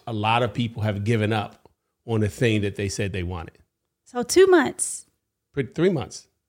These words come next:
Speaker 1: right? Well, yeah, if it's by March, but by the end of March, I should have said. So about ninety days in.
Speaker 2: Oof.
Speaker 1: Yeah. And I, and he-, here's the reason why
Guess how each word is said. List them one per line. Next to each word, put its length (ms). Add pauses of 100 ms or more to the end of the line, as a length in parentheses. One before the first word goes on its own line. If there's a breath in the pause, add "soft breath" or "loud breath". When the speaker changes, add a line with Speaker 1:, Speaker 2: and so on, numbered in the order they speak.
(220)
Speaker 1:
right? 300
Well, 340 (280 loud breath)
yeah, 220
if 100
it's 120
by 220
March, 300
but 160 (420)
by 140
the 120
end 200
of 100
March, 300
I 20
should 180
have 80
said. 320
So 120
about 260
ninety 320
days 340
in. 300 (100)
Speaker 2:
Oof. 380 (460 soft breath)
Speaker 1:
Yeah. 420 (480)
And 140
I, 120
and 220
he-, 220
here's 180
the 60
reason 560
why 960